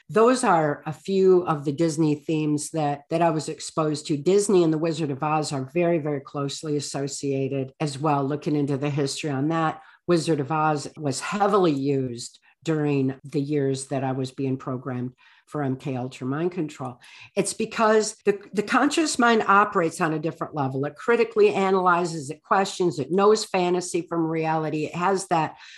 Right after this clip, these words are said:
ability to, um, discern and that ability to analyze and be logical about it. Whereas the subconscious mind just takes information in. And so anytime trauma occurs, our subconscious mind is wide open to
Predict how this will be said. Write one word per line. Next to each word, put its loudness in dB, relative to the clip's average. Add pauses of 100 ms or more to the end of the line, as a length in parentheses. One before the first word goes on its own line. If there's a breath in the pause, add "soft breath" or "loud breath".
(140 loud breath)
ability 2 (100)
to, 0 (360 loud breath)
um, 0
discern 0 (280 loud breath)
and 2
that 2
ability -2
to -6
analyze -4
and -2 (100)
be -2
logical -2
about -6
it. -12 (440 loud breath)
Whereas 2
the -12
subconscious 0
mind 0
just -8
takes -4
information -8
in. -12 (500 loud breath)
And 0
so -2 (240)
anytime 2
trauma 2
occurs, -4
our -6
subconscious -6
mind -4
is -12
wide -4
open -6
to -20